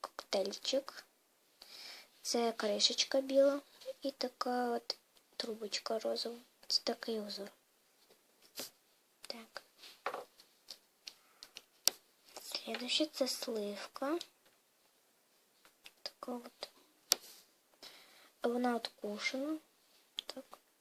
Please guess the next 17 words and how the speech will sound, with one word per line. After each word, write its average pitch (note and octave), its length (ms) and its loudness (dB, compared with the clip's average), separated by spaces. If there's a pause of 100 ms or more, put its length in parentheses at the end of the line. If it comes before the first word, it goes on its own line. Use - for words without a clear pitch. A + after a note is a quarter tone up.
(100)
В - 20 0
неї B3 400 6
жовта A3 600 0
начинка G#3 680 0
всередині. C#4+ 640 2 (540)
І C#4 80 4
такий, B3 600 0 (880)
якби A#3 280 -2
то, A3+ 320 -4 (220)
листочок. - 720 -2 (1120)
Мовно A#3 300 -6 (100)
фіолетовий. - 480 -10 (1200)
Слідуюче C4 640 2 (720)
це A#3+ 200 -2
така, - 440 -4 (280)
такий A#3+ 280 0
батончик. - 760 -6